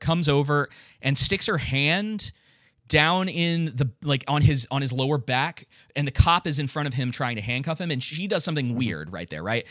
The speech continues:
Speaker 1: It's really hard to
Speaker 2: Right.
Speaker 1: tell what exactly was happening.
Speaker 2: And it throws that other cop off, cop off, I
Speaker 1: Yes.
Speaker 2: think, too, which
Speaker 1: He
Speaker 2: messed him up from being able to handcuff him.
Speaker 1: Yeah, he freaks for whatever reason, right? Gets back in his car,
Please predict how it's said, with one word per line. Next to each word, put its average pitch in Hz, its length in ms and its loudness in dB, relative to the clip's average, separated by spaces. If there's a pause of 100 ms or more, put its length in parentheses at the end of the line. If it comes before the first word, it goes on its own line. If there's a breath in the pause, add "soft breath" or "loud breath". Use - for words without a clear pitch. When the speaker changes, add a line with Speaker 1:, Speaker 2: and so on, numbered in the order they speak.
(140)
Speaker 1:
It's - 160 -6
really 180 240 2
hard 170 160 6
to - 60 2
Speaker 2:
Right. 190 60 2
Speaker 1:
tell 143 220 4
what 127 160 2
exactly 127 400 0
was 110 100 -2
happening. 156 580 -2
Speaker 2:
And 110 100 -8
it 104 140 -2
throws 113 460 4
that 104 160 6
other 107 220 6
cop 92 320 2
off, 98 320 2
cop 98 280 0
off, 92 240 -2
I 104 60 -4
Speaker 1:
Yes. 104 320 0
Speaker 2:
think, 98 340 0
too, - 60 -20 (220 loud breath)
which 98 100 6
Speaker 1:
He 104 60 4
Speaker 2:
messed 110 280 4
him 107 180 4
up 104 180 4
from 98 160 -4
being 98 180 2
able 92 160 0
to 92 60 -4
handcuff 101 560 -4
him. 95 100 -4
Speaker 1:
Yeah, 95 220 -2 (140)
he 196 200 2
freaks 165 640 0
for 143 180 0
whatever 175 320 6
reason, 107 280 -2
right? 95 260 -4 (960)
Gets 165 180 2
back 170 220 4
in 180 60 2
his 185 100 0
car, 123 480 2